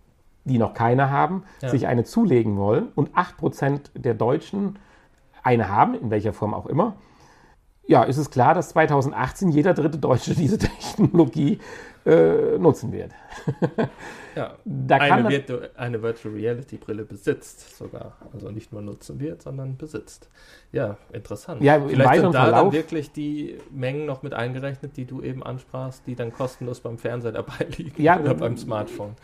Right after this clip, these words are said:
Speaker 1: im Artikel selbst heißt es nutzen wird, äh, als Überschrift heißt, äh, besitzt, äh,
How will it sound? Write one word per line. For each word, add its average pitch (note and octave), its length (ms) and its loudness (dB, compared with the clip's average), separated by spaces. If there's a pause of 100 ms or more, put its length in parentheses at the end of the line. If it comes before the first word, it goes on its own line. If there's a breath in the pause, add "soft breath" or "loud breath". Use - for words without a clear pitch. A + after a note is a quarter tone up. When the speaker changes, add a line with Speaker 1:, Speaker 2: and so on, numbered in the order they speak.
Speaker 1:
im D3+ 180 0
Artikel C#3+ 340 2
selbst B2 380 2
heißt D3 180 0
es - 140 -4
nutzen G3+ 440 4
wird, A3+ 340 -2
äh, - 680 -2
als C#3 160 0
Überschrift F3 540 2
heißt, D3 340 -2
äh, C#3+ 160 2
besitzt, C3+ 640 -2 (160)
äh, F#3+ 360 -4